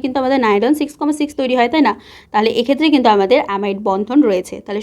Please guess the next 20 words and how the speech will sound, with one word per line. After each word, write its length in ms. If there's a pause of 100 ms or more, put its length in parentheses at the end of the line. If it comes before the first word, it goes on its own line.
সঠিক 240
অ্যান্সার 320
আমাদের 220
ডি 120
নাম্বার 220
অপশন 260
রাইট। 180 (400)
এবার 220
নেক্সট 200 (220)
এজিআই 760 (400)
অবলিক 220 (160)
I 100
মাইনাস 300
সল্টের 340
তঞ্চন 360
ঘটাতে 340
সব 100 (120)
থেকে 140 (120)
বেশি 200 (100)
কার্যকরী 440